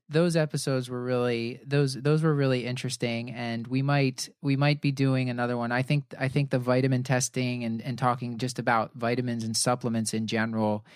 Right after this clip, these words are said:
uh, is something that I'd be really interested. So thank you for that suggestion to, to do another one of those. And the teaching stuff, we'll just continue to try to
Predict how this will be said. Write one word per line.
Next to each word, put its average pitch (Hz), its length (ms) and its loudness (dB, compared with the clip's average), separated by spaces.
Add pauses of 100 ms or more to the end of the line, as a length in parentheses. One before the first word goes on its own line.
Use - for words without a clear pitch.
(260)
uh, 107 340 2
is 110 140 -2
something 123 340 0
that 117 120 4
I'd 113 160 2
be 117 100 0
really 113 320 0
interested. 110 540 -2
So 110 100 -2
thank 127 300 -2
you 127 60 -8
for 120 100 -2
that 113 200 2
suggestion 110 580 -2
to, 104 240 -2
to - 180 -12
do 123 140 2
another 113 260 2
one 104 160 0
of 104 80 0
those. 104 340 -2 (420)
And 131 140 2
the 123 80 2
teaching 147 340 2
stuff, 117 300 0
we'll 131 160 2
just 127 340 -2 (120)
continue 135 480 2
to 113 260 0
try 127 260 2
to 113 220 0